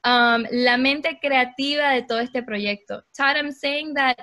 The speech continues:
um, you are the creative mind behind this project with your team at Essential Worship,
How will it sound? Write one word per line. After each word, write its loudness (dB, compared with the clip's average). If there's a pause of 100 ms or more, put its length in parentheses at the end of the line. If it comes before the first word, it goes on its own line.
um, 0
you 0
are 0
the -2
creative 0
mind 0
behind -2
this -8
project 0 (560)
with -2
your 2
team -4
at 0
Essential -4
Worship, -4